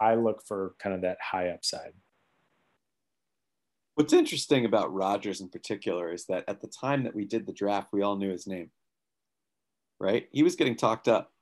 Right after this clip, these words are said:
Speaker 2: It was like, here's a guy that the Marlins know what to do, and he looks good, and maybe, right? So that easily could have been a pick. And I, I think we all might have been like,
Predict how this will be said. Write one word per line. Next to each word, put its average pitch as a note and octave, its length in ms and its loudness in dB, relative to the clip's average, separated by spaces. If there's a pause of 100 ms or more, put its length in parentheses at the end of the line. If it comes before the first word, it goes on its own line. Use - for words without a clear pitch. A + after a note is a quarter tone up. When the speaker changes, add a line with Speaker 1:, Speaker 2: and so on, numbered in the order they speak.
(360)
Speaker 2:
It C#3 120 4
was D3 200 8
like, A#2+ 380 8
here's F3+ 300 8
a F3 40 2
guy C3+ 580 8
that A2+ 280 6
the A#2 40 0
Marlins C#3 420 4
know C#3+ 100 6
what C3 160 4
to A#2 80 -14
do, A2+ 680 4
and G#2 500 -2 (160)
he C#3 120 2
looks G3 260 0
good, C#3+ 600 6
and A2 480 -2
maybe, A2 400 0 (1160)
right? G#2+ 320 2
So C#3+ 200 6
that E3 300 6
easily G3+ 420 2
could D#3+ 260 6
have - 140 2
been F2+ 120 -6
a - 120 -18
pick. G#2 120 -10 (420)
And A2 260 -2 (100)
I, G2+ 180 -4
I B2 80 4
think C#3 160 2
we C#3 120 4
all A#2+ 200 8
might A#2 220 2
have G#2 140 -4
been G#2 180 0
like, G2+ 240 -6